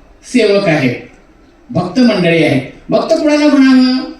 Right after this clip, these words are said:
जे कधीही देवापासून विभक्त नाही, त्यांचं नाव भक्त. मग असे असणारे भाऊंच्यावर अटल श्रद्धा आहे, दृढ श्रद्धा आहे.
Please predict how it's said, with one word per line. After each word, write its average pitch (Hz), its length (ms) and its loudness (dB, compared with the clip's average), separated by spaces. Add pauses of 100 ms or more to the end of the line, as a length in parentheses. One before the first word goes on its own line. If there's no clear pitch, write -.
(320)
जे 220 100 -2
कधीही 254 540 2
देवापासून 247 460 2
विभक्त 233 360 0
नाही, 254 220 2
त्यांचं 254 300 -2
नाव 311 240 2
भक्त. - 200 -4 (640)
मग 269 260 0
असे 220 280 -6
असणारे 170 880 -6 (160)
भाऊंच्यावर 262 800 -4
अटल 240 220 -4
श्रद्धा 165 400 -6
आहे, 143 600 -6 (720)
दृढ 240 300 0 (100)
श्रद्धा 143 360 -2
आहे. - 360 -6